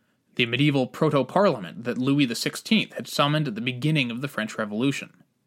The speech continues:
Before this was transformed into a national assembly, the Estates General operated along medieval lines, with separate chambers for the clergy, the First Estate, the nobility, the Second Estate,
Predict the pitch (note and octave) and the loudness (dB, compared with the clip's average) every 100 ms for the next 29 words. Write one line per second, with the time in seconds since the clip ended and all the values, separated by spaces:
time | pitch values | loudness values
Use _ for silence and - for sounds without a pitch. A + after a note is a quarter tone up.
0 | _ _ _ _ _ _ _ _ - B2 | _ _ _ _ _ _ _ _ -6 -2
1 | E3 F3 E3 D#3+ D3 - D3+ C#3 - D#3 | 2 2 4 0 -2 0 0 0 0 -2
2 | C#3+ C3+ C3+ C3+ B2 A#2+ C3+ - C3 A2 | 0 0 0 0 0 2 2 0 -4 -4
3 | G#2+ G3+ A3 G2+ - _ _ _ _ - | 0 2 2 0 -12 _ _ _ _ -6
4 | D3+ C#3+ F#3 G#3+ - C#3 B2 B2 - B2+ | -4 2 2 2 0 0 2 0 0 -2
5 | C3 C3+ B2 B2+ A#2 A#2 C3 C3 D3+ F#3 | -2 -2 -2 0 -2 -4 -4 -2 0 0
6 | C#3 G#2 A#1+ A1 - - - _ _ _ | 0 -2 -8 -16 -20 -20 -20 _ _ _
7 | - - - E3+ - - D#3 D3 C#3+ - | -12 -8 0 2 2 0 0 2 0 -2
8 | - - - C#3+ C3 B2+ G#3 - _ - | -10 -10 -2 0 2 0 -2 -8 _ -12
9 | G#2+ A#2 A#2 - A2 - G2 B2 - _ | -8 -4 -6 -6 -12 -8 -8 -8 -12 _
10 | _ _ _ _ _ - B2+ A2+ A2+ E3 | _ _ _ _ _ -6 -4 0 2 4
11 | D3+ A2+ E3+ _ _ _ - - D#3+ D#3+ | 4 2 -4 _ _ _ -10 0 2 2
12 | G2 - - - | -4 -8 -10 -10